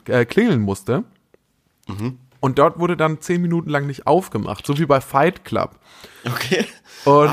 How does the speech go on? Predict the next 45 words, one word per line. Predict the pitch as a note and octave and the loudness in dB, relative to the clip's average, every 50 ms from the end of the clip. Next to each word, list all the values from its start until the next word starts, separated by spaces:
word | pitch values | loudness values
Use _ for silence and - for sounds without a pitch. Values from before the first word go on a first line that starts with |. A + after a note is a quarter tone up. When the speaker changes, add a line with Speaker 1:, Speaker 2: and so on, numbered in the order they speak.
| D3 E3 - | 0 2 2
Speaker 2:
Ah, | C#3 C#3+ C#3 - - C3+ A#2+ | 4 4 4 4 2 2 0
Speaker 1:
ähm, | A2 | -2
dann | |
Speaker 2:
verstehe, | - - B2+ D3+ E3+ G3 G#3 | -2 0 0 2 2 2 2
Speaker 1:
wurde | G#3 - - | 2 2 2
doch | F#2+ F3+ | 2 2
Speaker 2:
ja. | A#2+ A#2+ | 2 0
Speaker 1:
die, | - F#3+ D3+ - - | 0 -2 -4 -6 -6
äh, | - C#3 C3+ C3 B2+ | -4 -2 -2 -2 -4
Tür | - - B2+ A2 | -4 -4 -4 -4
aufgemacht | - A2+ - - A#2+ B2 B2 C3+ | -4 -6 -6 -8 -10 -10 -8 -8
und | C3 | -8
dann | B2+ B2 C#3 | -6 -6 -6
ging | C#3+ D3 C#3 - | -8 -8 -10 -10
eigentlich | - A#2+ B2+ C3 C3 C3 - | -8 -8 -8 -10 -10 -8 -4
der, | - C3 B2 B2 B2 A#2+ A#2 A#2 - - - | -2 0 2 2 2 2 0 -2 -4 -8 -12
also | G#2 G#2+ A#2+ | -12 -10 -8
dann | A#2+ B2 A#2+ | -8 -8 -8
ging | B2+ B2+ | -10 -8
quasi | - - C3 B2 A#2+ - | -4 -2 -2 -2 -2 -4
erst | - - B2+ - | -6 -6 -6 -6
der | A#2 - - | -6 -6 -4
eigentliche | - - C3 D#3 E3+ D3+ A#2 - A2+ G#2 | -2 -2 -2 -2 -2 -4 -6 -6 -2 0
Speaker 2:
Der | B2 B2+ | 2 4
Bewerbungsvorgang | B2+ B2+ A#2 B2+ B2 B2 A#2+ B2 A#2+ A#2+ A2+ - - B2 A#2 A2+ | 4 4 4 4 4 6 4 4 2 0 -2 -4 -2 0 2 2
Speaker 1:
Bewerbungsteil | A2 G#2+ G#2 | 4 2 2
Speaker 2:
los, | G#2+ - - G#2+ | 2 2 2 2
Speaker 1:
los. | A2 A#2+ | 2 2
Speaker 2:
aber | A#2+ A#2 | 0 0
das | A#2 A#2 | 0 -2
davor | - A#2+ A#2 - C3 C3 A#2 | -2 -4 -2 0 0 0 2
war | A#2+ | 0
auch | F2 A2 | -2 -2
schon | - - G#2 G2+ | -4 -8 -8 -10
ein | F#2 | -8
Test, | - G#2+ F#2+ - - - D#3+ | -8 -10 -10 -10 -12 -6 -2
ja. | F3+ | 0
Speaker 1:
Ja, | G#3+ A3 | 0 0
und, | G3+ F3 | 0 0
und | A2+ F3 F3+ D#3+ | 0 0 0 0
sie, | D#3 D#3+ G#3 A#3 A3+ | -2 -2 -2 -2 -2
sie | G3+ - G#3+ G#3 | -4 -2 -2 -2
hat | G3+ - | -2 0
Speaker 2:
Crazy. | - G#3 G#3 - | 0 0 0 2
Speaker 1:
geschrieben, | - E3 E3 E3+ F3 G3 G3+ | 0 0 0 -2 -2 -4 -4